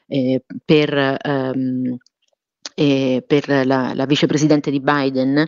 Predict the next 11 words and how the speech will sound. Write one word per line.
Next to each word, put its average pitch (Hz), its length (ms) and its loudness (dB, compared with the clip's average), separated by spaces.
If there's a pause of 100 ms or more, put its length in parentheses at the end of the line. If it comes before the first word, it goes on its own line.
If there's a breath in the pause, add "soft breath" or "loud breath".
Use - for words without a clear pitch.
(400 loud breath)
eh, 139 180 0
Kamala 147 320 2
Harris, 151 600 0
in 165 140 2
ottobre, 170 520 0
quindi 147 220 0
gli 147 80 2
rinfaccia 156 420 -2
anche 151 200 -4
questa 151 280 -4
cosa. 170 500 0